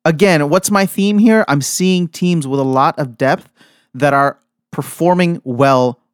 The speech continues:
all across the board. So, Ashok, welcome to the top six.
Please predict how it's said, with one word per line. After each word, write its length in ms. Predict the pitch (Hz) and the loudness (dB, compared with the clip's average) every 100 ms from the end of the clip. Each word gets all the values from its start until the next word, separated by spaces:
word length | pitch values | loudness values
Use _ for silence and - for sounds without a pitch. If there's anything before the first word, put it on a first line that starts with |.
| _ - | _ 0
all 200 | 139 131 | 0 0
across 380 | - 123 117 - | -2 -4 -4 -8
the 80 | |
board. 340 | 117 113 78 - _ _ _ _ _ | -10 -10 -10 -14 _ _ _ _ _
So, 460 | - 151 135 131 - _ _ _ _ - | -2 2 2 0 -4 _ _ _ _ -12
Ashok, 360 | 135 196 202 - _ _ _ _ _ _ - | -2 2 0 -2 _ _ _ _ _ _ 0
welcome 300 | 156 160 139 | 0 0 -4
to 100 | 147 | -4
the 80 | 127 | -2
top 260 | 151 139 | 0 0
six. 480 | - 190 185 - | 0 -2 -2 -8